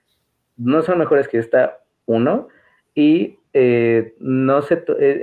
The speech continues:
esas siguen siendo películas como anecdóticas de, de una adaptación de un cómic. Esta, a pesar de que viene de un material así,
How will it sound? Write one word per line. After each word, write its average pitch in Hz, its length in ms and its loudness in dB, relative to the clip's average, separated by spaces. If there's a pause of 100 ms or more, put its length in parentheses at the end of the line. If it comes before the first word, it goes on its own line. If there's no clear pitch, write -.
esas 190 240 0
siguen 185 260 -2
siendo 165 300 -4
películas 139 460 0
como 117 280 -2
anecdóticas 117 800 -2
de, 113 100 0
de 110 260 -2
una 113 340 0
adaptación 104 680 -2
de 110 60 -2
un 107 100 -6
cómic. 117 460 -4 (400)
Esta, 165 400 2
a 156 80 -4
pesar 147 300 0
de 165 120 0
que 131 120 -2
viene 139 280 -2
de 143 80 0
un 139 80 -2
material 113 460 0
así, 117 440 -4